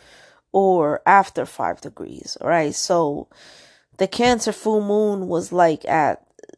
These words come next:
five to six degrees. So every in-, an individual in the ten degree bracket, which is Deacon one, is gonna feel this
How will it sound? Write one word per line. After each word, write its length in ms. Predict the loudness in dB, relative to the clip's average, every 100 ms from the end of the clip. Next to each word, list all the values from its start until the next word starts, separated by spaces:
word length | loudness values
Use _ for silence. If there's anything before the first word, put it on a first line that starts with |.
| _ -20
five 560 | -20 0 4 4 4 -2
to 160 | -8
six 420 | -6 0 -2 -2 -8
degrees. 560 | -6 -2 -2 -2 -8 -12
So 360 | -10 -2 -2 0
every 400 | 2 2 2 0
in-, 120 | 0
an 200 | -2 -4
individual 1000 | -6 -2 -2 0 0 0 -4 -2 -2 -4 -12 -20 _ _ _ 2
in 280 | 2 2
the 160 | 2 0
ten 560 | 0 0 0 0 -4 -4
degree 540 | -4 -2 -2 -2 -8 0
bracket, 540 | 4 4 2 -4 -6
which 240 | -6 -8
is 140 | -10 -10
Deacon 400 | -10 -8 -8 -6
one, 240 | -4 -4
is 120 | -4
gonna 220 | -4 -4 -6
feel 320 | -2 0 0
this 280 | -2 -4